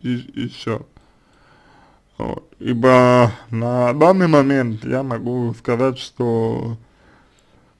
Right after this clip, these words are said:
в некотором смысле вы сами делаете, э, ну, делаете возмо-, возможным, возможным,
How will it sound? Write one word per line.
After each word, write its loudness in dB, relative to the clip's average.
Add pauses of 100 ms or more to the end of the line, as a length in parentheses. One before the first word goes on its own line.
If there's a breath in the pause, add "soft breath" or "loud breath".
(420)
в -6
некотором 2 (220)
смысле 0
вы 4 (160)
сами 2 (1600 soft breath)
делаете, -2 (2000 soft breath)
э, -10 (280)
ну, 0 (200 loud breath)
делаете 2 (580)
возмо-, 4
возможным, 4 (280)
возможным, 0